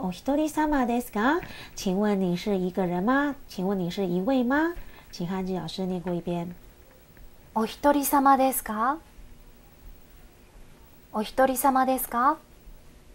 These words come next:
Speaker 2: お一人様ですか？
Speaker 1: はい。あ、禁煙席を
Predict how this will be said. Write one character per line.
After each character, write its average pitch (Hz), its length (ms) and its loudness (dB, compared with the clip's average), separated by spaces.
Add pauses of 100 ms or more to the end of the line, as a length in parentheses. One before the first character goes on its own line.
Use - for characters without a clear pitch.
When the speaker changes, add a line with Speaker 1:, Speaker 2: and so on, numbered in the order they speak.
(840)
Speaker 2:
お 208 120 -2
一 269 200 4
人 277 120 2
様 269 260 4
で 269 120 4
す - 100 -4
か？ 247 320 4 (2750)
Speaker 1:
は 226 160 4
い。 226 100 0 (800)
あ、 - 200 4 (680)
禁 302 340 2
煙 339 280 6
席 294 540 2 (480)
を 247 240 4